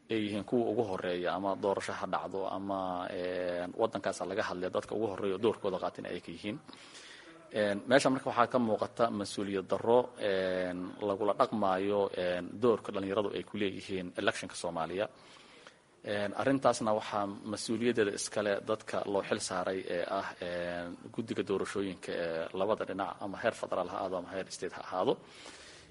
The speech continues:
iyo maamuladii ay ka hoos shaqaynayeen oo ayakuna aan, aan garab ku siinaynin ama aan, aan, aan, aan, aan dee doorkii dhalinyarada aan muujinaynin.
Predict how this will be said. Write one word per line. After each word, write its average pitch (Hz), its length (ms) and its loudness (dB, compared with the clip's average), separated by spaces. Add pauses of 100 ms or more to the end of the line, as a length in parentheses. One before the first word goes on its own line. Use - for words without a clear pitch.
(100)
iyo 139 400 8
maamuladii 120 1200 4
ay 107 140 2
ka - 120 -4
hoos 123 200 4
shaqaynayeen 98 840 2 (160)
oo 101 260 2
ayakuna 107 480 -2
aan, 95 300 -4
aan 95 200 -6
garab 117 220 4
ku 120 80 -2
siinaynin 95 640 -4
ama 101 360 -2
aan, 92 260 -4
aan, 92 200 -6
aan, 90 200 -6
aan, 90 180 -6 (100)
aan 98 160 -6 (140)
dee 101 160 -2
doorkii 123 380 4
dhalinyarada 101 400 0
aan 95 120 -2
muujinaynin. 90 500 -8